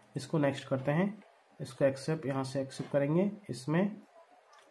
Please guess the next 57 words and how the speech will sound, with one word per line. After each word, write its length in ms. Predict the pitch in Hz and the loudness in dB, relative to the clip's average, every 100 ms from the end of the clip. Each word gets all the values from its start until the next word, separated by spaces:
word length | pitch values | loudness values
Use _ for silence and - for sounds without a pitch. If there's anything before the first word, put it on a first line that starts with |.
| 151 | -2
next 440 | 139 135 131 - | 2 2 0 -6
करते 260 | 131 127 120 | -6 -4 -4
हैं। 260 | 117 117 - - - | -4 -8 -16 -8 -2
अब 80 | |
देखिए 180 | 156 180 | 4 6
यहाँ 120 | 185 | 6
पे 120 | 190 196 | 6 4
एक 120 | 160 | 6
दो 180 | 165 175 | 10 10
option 200 | 175 165 | 8 2
आते 140 | 147 | 2
हैं, 60 | 151 | 4
एक 60 | |
upgrade 380 | 139 151 160 165 | 4 6 4 4
का 60 | 170 | 2
option 240 | 170 175 | 4 2
आता 100 | 180 | 4
है, 60 | 185 | 4
custom 360 | 151 - 156 | 0 2 0
का 100 | 151 | 4
option 220 | 139 143 | 2 2
आता 220 | 135 127 113 | 0 0 -2
है। 140 | 113 - - - _ 170 | -2 -10 -20 -20 _ 2
ये 60 | |
आप 60 | 165 | 4
चाहे 160 | 175 | 6
सीडी 280 | 175 175 165 | 4 4 4
से 140 | 170 170 | 2 4
करें, 180 | 165 | 4
किसी 120 | 160 156 | 6 2
से 160 | 160 | 2
करें, 180 | 165 170 | 6 6
दोनों 200 | 160 156 | 6 6
में 140 | 151 | 6
से 200 | 151 - | 4 2
same 300 | 160 - 147 | 2 2 2
option 300 | 143 135 - | 2 0 4
आएंगे। 340 | 143 139 170 180 - - - - - | 4 6 4 2 -6 -20 -20 -20 0
तो 80 | 160 | 4
हम 180 | 151 | 6
करेंगे 260 | 160 156 165 | 6 6 6
custom 380 | 165 135 147 131 | 4 4 6 8
वाले 180 | 123 120 | 8 6
में। 240 | 117 120 | 4 2
Custom 360 | - 139 - 165 | -2 -2 4 6
वाला 160 | 160 | 8
हम 60 | 160 | 6
ऐसे 180 | 143 165 | 4 4
करते 260 | 151 151 | 4 6
हैं, 100 | 170 | 4
देखिए 200 | 156 156 | 6 4
यहाँ 120 | 156 | 2
पे 40 | 165 | 4
partition 300 | 135 131 156 | 4 4 4
है, 100 | 170 | 4
तीन 200 | 170 156 | 4 2
partition, 480 | 147 135 127 127 123 | 4 2 2 0 -2